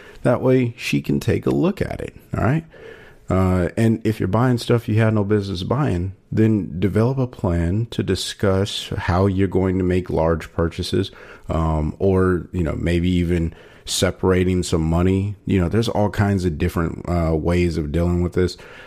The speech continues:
Uh, you can take the Financial Peace University by Dave Ramsey.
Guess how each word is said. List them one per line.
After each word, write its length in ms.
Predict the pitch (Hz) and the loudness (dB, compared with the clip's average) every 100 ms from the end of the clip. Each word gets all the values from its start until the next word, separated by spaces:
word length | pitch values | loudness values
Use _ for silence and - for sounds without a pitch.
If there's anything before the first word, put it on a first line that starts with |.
| - - | -8 -2
Uh, 140 | 78 | 0
you 220 | 71 85 | 0 0
can 120 | 85 80 | -2 -2
take 360 | 95 90 - | 0 -2 -2
the 260 | 85 82 78 | -2 0 0
Financial 520 | - 82 85 82 82 | 0 0 0 -2 -4
Peace 300 | - 90 - | -2 -4 -2
University 680 | 85 78 85 92 - 92 92 | -2 0 2 0 0 0 2
by 160 | 78 | 0
Dave 320 | 73 80 82 80 | 0 0 0 0
Ramsey. 580 | 92 98 92 95 92 | 0 0 0 -2 -2